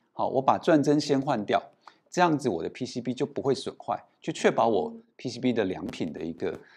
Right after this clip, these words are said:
呃，一个比例能够提高，哈。所以这样的方式其实都能够协助我们的产业、我们的业者能够去，呃，加强它的品质的控管，甚至能够直接的减低损失跟花费。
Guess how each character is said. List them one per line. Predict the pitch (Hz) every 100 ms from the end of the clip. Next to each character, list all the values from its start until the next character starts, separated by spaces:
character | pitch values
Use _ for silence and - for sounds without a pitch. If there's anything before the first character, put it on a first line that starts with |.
| - -
呃， | 87 82 -
一 | -
个 | -
比 | - -
例 | 90 107
能 | 82
够 | 95 92
提 | - 73 -
高， | 80 87 -
哈。 | - - _ -
所 | -
以 |
这 | 143
样 | 240
的 | 208
方 | 180 175
式 | 180 160 113 - -
其 | - 151
实 | 165
都 | 165 170 170 -
能 | 120
够 | 131 165
协 | - 113
助 | 107 156
我 | 98
们 | 80
的 | 90
产 | - - 85
业、 | 107
我 | 107 82
们 |
的 | 95
业 | 131 135
者 | 92 - 110
能 | 95 110
够 | 143
去， | 131 - 127 98 - _ _
呃， | - 87 -
加 | - 131
强 | 131 107
它 | 123
的 |
品 | 117 -
质 | 87 98
的 |
控 | 107 - 123
管， | 92 95 - - _
甚 | - -
至 | 120 127
能 | 101
够 | 95 113
直 | 95 95
接 | 85 107
的 | 98
减 | - 85 76
低 | 104 98
损 | - 90
失 | - 95 92 -
跟 | 95
花 | - 87 80 -
费。 | -